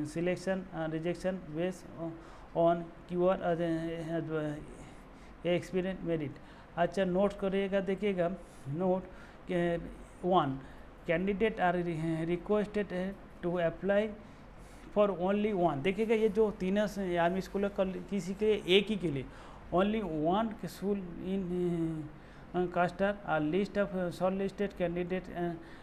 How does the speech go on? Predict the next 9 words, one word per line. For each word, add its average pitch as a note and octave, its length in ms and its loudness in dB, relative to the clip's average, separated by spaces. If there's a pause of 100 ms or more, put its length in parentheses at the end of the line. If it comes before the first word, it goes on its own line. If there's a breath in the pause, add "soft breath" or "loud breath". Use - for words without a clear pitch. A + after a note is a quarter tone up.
(140 loud breath)
and F3 140 2
schedule F3+ 420 -2
to F#3 180 -2
interview F3 480 0
the, E3+ 200 0 (160)
in E3+ 120 -4
the, E3+ 140 2 (240)
uh, D#3 220 -4 (1120 loud breath)
uploaded F#3+ 460 0